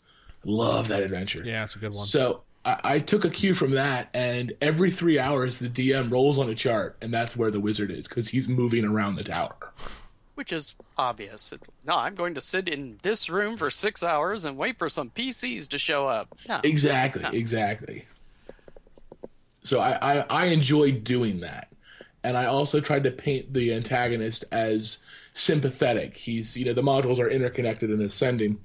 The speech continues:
Speaker 1: in threat level. You know, this wizard is connected to the dragon in the next module, but he's not happy about it, and he's not necessarily inherently evil.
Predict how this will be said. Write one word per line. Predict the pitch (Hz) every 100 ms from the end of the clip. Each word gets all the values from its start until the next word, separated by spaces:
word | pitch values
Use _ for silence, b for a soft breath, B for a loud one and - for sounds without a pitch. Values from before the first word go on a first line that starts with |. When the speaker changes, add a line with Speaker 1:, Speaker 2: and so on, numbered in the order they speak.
| - - - - - - - -
Speaker 1:
in | 139
threat | 120 143 135
level. | 120 117 110 104 B B B B
You | 113
know, | 120 113
this | 120 135
wizard | 143 131 127 120
is | 113
connected | - 117 117 113
to |
the | 113
dragon | 107 117 113 110
in | 107
the | 104
next | 107 107 113
module, | 101 101 98 98 104
but | 113 -
he's | - 147 127 117
not | 120 110
happy | - - 135 117 113
about | 104 104 87 78
it, | 71
and | 110
he's | 110 117
not | 123 131 127
necessarily | 104 120 113 131 123 117 107
inherently | 104 107 120 113 101 104
evil. | - 120 92 82 -